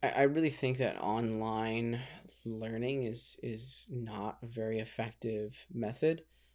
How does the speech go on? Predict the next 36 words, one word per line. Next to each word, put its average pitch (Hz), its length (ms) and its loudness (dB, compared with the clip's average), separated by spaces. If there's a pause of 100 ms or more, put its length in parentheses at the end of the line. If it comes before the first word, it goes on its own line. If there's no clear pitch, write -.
(140)
because 120 220 -4
you, 120 120 -4
you 120 240 -4 (160)
just 139 120 -4
don't 135 160 0
have 110 240 -4
the, 98 380 -4
the, 110 140 -8 (720)
the, 123 200 -2
that 92 300 -2
level 107 420 0
of 107 80 -4
human 110 300 -4
connection. 110 640 -6 (460)
H-, - 140 -6
I 120 40 2
mean, 110 300 0 (1120)
maybe 120 340 6
this 107 180 2
is 113 80 -2
just 117 220 -4
me, 117 320 2
but 123 140 2
this 107 180 0
is, 107 140 -12 (260)
it 113 80 -2
was 104 140 -2
always 110 260 2
extraordinarily 107 540 -2
hard 104 260 0
for 107 60 -8
me 98 120 -4
to 90 80 -6
focus 107 480 -4
on 113 160 -4
any 110 400 -4